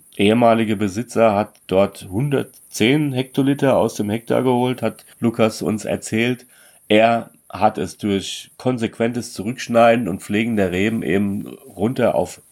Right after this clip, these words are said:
fünfunddreißig Hektoliter pro Hektar geschafft. Also das ist wirklich der Sprung vom Basiswein, Vin de Table, ganz nach oben an die Qualitätsweinschiene.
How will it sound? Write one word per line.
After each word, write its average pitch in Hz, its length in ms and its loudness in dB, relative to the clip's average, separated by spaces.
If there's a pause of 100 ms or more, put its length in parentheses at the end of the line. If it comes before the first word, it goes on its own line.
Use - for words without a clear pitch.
fünfunddreißig 90 720 2
Hektoliter 98 480 -2
pro 92 200 -4
Hektar 92 360 0
geschafft. 98 400 -2 (380)
Also 98 240 2
das 120 280 2
ist - 220 -4
wirklich 110 400 -2 (240)
der 95 80 2
Sprung 113 580 0
vom 95 540 -2 (140)
Basiswein, 107 920 0
Vin 117 220 4
de 110 80 -4
Table, 107 600 -2
ganz 104 460 0
nach 104 160 2
oben 101 420 0
an 90 200 -6
die 87 340 -6
Qualitätsweinschiene. 85 1040 -8